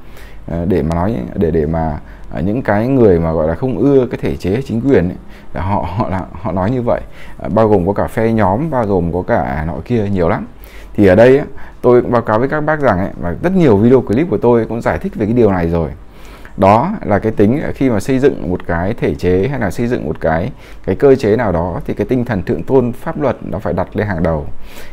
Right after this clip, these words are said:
Cái thứ hai là cái văn hóa đạo đức nó cũng, cũng phải là đặt lên hàng đầu để mà có được một cái đội ngũ nó, nó minh bạch và trong sạch. Chính vì có đội ngũ nào mà có thượng tôn pháp luật lên hàng đầu và có tính kỷ luật, rồi có tính, ờ, chính trực,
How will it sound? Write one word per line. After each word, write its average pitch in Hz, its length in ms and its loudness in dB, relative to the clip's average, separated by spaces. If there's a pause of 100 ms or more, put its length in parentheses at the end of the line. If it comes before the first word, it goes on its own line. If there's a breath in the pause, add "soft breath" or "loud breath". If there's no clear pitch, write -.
Cái 123 100 2
thứ 131 100 4
hai 139 280 2
là 95 60 0
cái 107 100 0
văn 131 200 0
hóa 113 240 -2
đạo - 180 -2
đức 165 160 -2 (160)
nó 85 220 -4
cũng, - 160 -8
cũng - 240 -6
phải - 340 -4
là 85 80 -4
đặt 82 180 -4
lên 107 160 -2
hàng 87 160 -4
đầu 85 200 -2 (440 loud breath)
để 95 240 4
mà 95 340 2
có 95 160 -2
được 135 160 0
một 85 120 -4
cái 101 80 -2
đội 82 180 -2
ngũ 101 260 -2
nó, 98 300 -4 (400)
nó 92 80 -4
minh 123 220 0
bạch 92 140 -6
và 80 100 -4
trong 110 160 -6
sạch. 104 200 -8 (560 loud breath)
Chính 147 200 2
vì 170 200 6
có 104 180 4
đội 101 160 4
ngũ 127 200 0
nào 107 300 0
mà 87 140 -2
có 98 280 -2
thượng 147 120 -4
tôn 120 160 -2
pháp 151 180 -6
luật 110 160 -2
lên 117 80 -4
hàng 87 160 -4
đầu 87 260 0 (360 loud breath)
và 95 340 4
có 101 120 -6
tính 117 220 -2
kỷ 120 180 0
luật, 87 260 0
rồi 87 180 0
có 95 160 -4
tính, 117 380 0 (340 loud breath)
ờ, 82 240 -4 (100)
chính 110 220 0
trực, 165 180 2